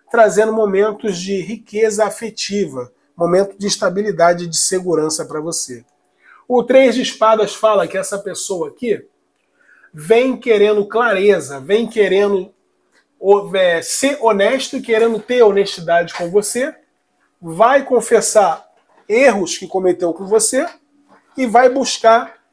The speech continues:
esse relacionamento de uma forma benéfica. Vai agir com transparência.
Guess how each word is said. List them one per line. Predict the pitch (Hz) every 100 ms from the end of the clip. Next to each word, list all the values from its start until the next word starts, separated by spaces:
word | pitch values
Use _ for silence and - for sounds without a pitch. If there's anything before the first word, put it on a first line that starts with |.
| _
esse | 214 -
relacionamento | 196 233 233 - 247 240 202 196 220 214
de |
uma | 220 220
forma | - 214 214 220 220 - _ _ _
benéfica. | 175 233 202 202 - - 123 - _ _ _
Vai | 135 190 220 214
agir | 160 156 208
com | 208 202
transparência. | 208 220 - 233 190 185 175 139